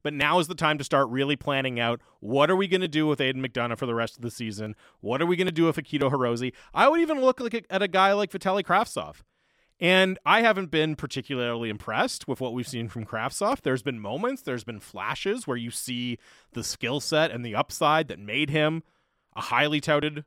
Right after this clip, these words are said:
draft prospect and draft pick for the New York Rangers, but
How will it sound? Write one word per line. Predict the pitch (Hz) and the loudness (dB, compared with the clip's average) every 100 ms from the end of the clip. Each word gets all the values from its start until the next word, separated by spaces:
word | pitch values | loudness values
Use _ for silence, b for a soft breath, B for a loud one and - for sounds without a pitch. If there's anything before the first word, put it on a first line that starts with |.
| _ | _
draft | - 117 147 - | -4 0 0 -2
prospect | - 139 143 - 156 131 | 0 2 0 -2 -2 -2
and | |
draft | 95 110 123 - | -8 -6 -6 -4
pick | 147 139 | -4 -4
for | 151 | -4
the | 135 | -4
New | 135 | -2
York | 135 135 | -2 -2
Rangers, | 139 135 147 190 247 | -2 -6 -2 -4 -2
but | - 143 | 2 0